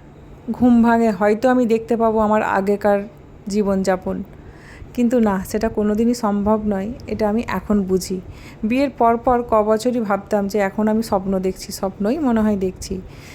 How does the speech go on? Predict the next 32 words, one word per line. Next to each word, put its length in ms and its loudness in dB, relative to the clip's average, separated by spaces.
কিন্তু 280 0
এখনও 380 0
মাঝে 300 2
মাঝে 220 2
ভাবি, 400 0
কিন্তু 240 -4
ভাবলেও 440 0
আবার 200 2
হাসি 260 -2
পাই 220 0
নিজে 240 0
নিজে। 280 -4
না, 280 -2
এটাই 260 0
তো 140 -2
বাস্তব, 520 2
এটাই 300 0
তো 120 -2
আমার 320 0
জীবন, 440 -2
আমি 240 -2
এই 160 0
জীবনটাকে 520 0
অনেক 400 0
ভালোবাসি। 600 -2
হ্যাঁ, 120 4
আমি 200 4
অনেক 380 2
কষ্টে 380 0
নেই, 280 2
কিন্তু 160 -4
তাও 380 4